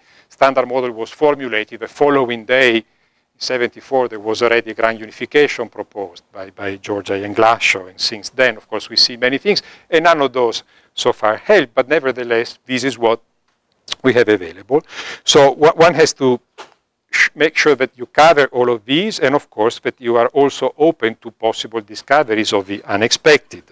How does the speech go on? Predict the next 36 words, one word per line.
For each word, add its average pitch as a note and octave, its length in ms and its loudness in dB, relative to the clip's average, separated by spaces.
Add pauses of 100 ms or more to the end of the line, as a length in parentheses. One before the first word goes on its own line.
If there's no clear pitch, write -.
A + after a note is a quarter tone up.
(440)
which D#3 260 -2
means C3+ 300 -2
that - 220 -8
when B2 140 0
you A#2+ 80 -12
design A#2 400 0
an A2+ 80 -8
experiment C#3+ 680 -2 (200)
a-, A2+ 240 -8
and, G#2+ 300 -20
uh, G2+ 220 -16 (320)
and, B2 180 -12
and A#2 140 -2
a G#2+ 60 -2
facility, D3 760 2 (400)
issues C3+ 420 -4
like G#2 300 -2
triggers, A#2+ 720 -4
which - 260 -8
is, A2 280 0
uh, G#2+ 120 0
what A#2 300 -2 (120)
tells A#2+ 340 0
you A2 200 0 (220)
what C3+ 260 -2
to B2 100 -14
put - 240 -20
to A2 100 -20
tape, C3+ 400 -2
what A2 240 -4
to - 80 -10
record, G#2 580 0 (600)
um, G#2 600 2 (100)
d-, B2+ 60 -20 (100)
detector B2+ 440 -4
redundancy, C3 880 -2